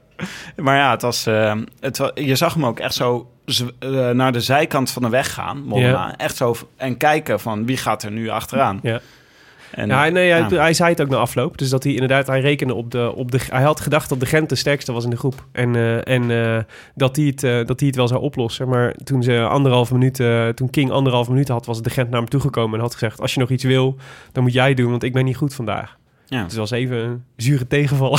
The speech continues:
Speaker 2: <laughs> voor, voor, voor Bouke. Want toen moest hij nog even anderhalf minuut dichtfietsen. Hij kwam, eh, ja, hij kwam, hij ging op acht kilometer, ging die. Dus echt aan de voet van La Covatia, dus de eindklim.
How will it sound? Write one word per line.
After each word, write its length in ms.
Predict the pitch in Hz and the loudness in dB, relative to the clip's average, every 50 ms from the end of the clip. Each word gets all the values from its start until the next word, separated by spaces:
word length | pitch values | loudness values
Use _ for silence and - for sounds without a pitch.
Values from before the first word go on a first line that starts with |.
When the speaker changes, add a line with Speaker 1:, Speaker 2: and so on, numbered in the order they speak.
| - - - | 2 2 0
Speaker 2:
<laughs> 80 | 107 - | 0 2
voor, 140 | 220 202 156 - - 170 - - - 151 | 2 2 4 2 0 0 0 -2 -6 -6
voor, 180 | - - 208 175 - | -2 0 0 0 0
voor 200 | - - 170 139 - | -2 -4 -4 -4 -2
Bouke. 440 | 135 151 143 143 151 143 - 151 180 - - - - - | 0 2 2 2 2 0 -4 -6 -8 -8 -12 -16 -12 -8
Want 120 | - 175 143 | -6 -4 -2
toen 100 | 160 156 | 0 0
moest 120 | 156 156 | 0 0
hij 100 | - 151 | 0 0
nog 80 | 147 143 | 0 2
even 200 | 147 151 139 143 | 2 2 2 2
anderhalf 320 | 143 160 156 143 147 147 | 2 2 2 2 2 2
minuut 200 | 147 156 165 165 | 2 2 0 2
dichtfietsen. 540 | 139 135 131 131 - - 135 131 - - 190 247 262 247 247 233 208 - - _ _ _ _ _ | 2 2 0 0 0 0 0 0 -2 -6 -8 -6 -6 -6 -6 -8 -12 -18 -20 _ _ _ _ _
Hij 180 | - 185 208 | -2 -2 -2
kwam, 280 | 214 - 247 233 220 208 | 0 0 0 0 2 2
eh, 80 | 190 180 | 2 2
ja, 140 | 190 220 165 | 2 2 2
hij 120 | 127 131 | 0 2
kwam, 220 | 131 - 160 160 143 | 2 0 0 0 2
hij 140 | 131 151 147 | 2 0 0
ging 180 | - 180 170 | 0 0 2
op 140 | 175 156 - - | 2 0 0 0
acht 180 | 156 - - | -2 -2 -2
kilometer, 500 | - 190 185 190 185 180 180 180 - 208 | -2 0 2 2 2 2 2 2 0 -2
ging 200 | - - 175 170 180 | -2 -2 0 0 0
die. 160 | 190 226 220 | -2 -2 -2
Dus 160 | 147 139 - | -2 -2 -2
echt 180 | - 147 - - | -2 -2 -2 0
aan 120 | 147 147 | 2 2
de 60 | 139 | 2
voet 200 | 123 143 170 165 | 2 2 0 -2
van 180 | - 151 135 131 | 0 -2 0 0
La 120 | 127 127 123 | 0 0 0
Covatia, 480 | - 139 131 131 123 127 160 156 165 170 | 2 2 2 2 0 0 0 0 0 0
dus 120 | 151 127 | 0 0
de 80 | 123 - | 0 0
eindklim. 540 | - 143 156 160 151 - 147 151 180 214 | 2 2 0 0 -2 -4 -6 -6 -6 -8